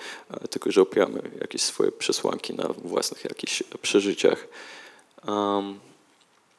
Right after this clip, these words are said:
i, i tak, i, i też, no właśnie nie wiem, czy to jest takie, mm, skupienie się w stu procentach na podmiocie i takie wyrzeczenie, takie, co pan też powiedział, że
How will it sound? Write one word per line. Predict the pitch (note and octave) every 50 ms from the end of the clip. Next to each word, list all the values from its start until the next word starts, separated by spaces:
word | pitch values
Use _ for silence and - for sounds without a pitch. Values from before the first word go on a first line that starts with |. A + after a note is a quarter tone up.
| - - - - - -
i, | - A2 A2 A2 A2 G#2+ G#2 - - - - - _ _ _ _ - - - - - -
i | - -
tak, | - D3+ G#2 - -
i, | F2+ F2+ - -
i | B2 A#2+ A2+ - - -
też, | C#3 - - -
no | - - B2+ A2
właśnie | - - - C3+
nie | C3+ C#3
wiem, | C#3 B2
czy | - -
to | - A2
jest | A2+ -
takie, | - A2+ - - A2+ G#2+ G#2 G#2+ G#2+ - - -
mm, | - G#2 G#2 G#2 G#2+ G#2+ G#2 G#2+
skupienie | G#2 - - - - A#2 A2 G#2
się | - - G#2
w | - -
stu | - - - - F3
procentach | - - C#3+ C#3+ - C#3 C#3+ - D3+ -
na | D#3+ D#3
podmiocie | - - D3 C#3+ D3 C#3+ C#3+ - - -
i | C#3
takie | - - - - A#2 A2+
wyrzeczenie, | G#2+ A2 A2 A2+ A2 A2 A2 - B2+ A2+ G#2
takie, | G2 - - - G#2 G2
co | - - G2
pan | - A#2 G#2+ G#2 -
też | - - G2+ -
powiedział, | - A2+ A2 A2 A2 G#2 G#2
że | G#2 G#2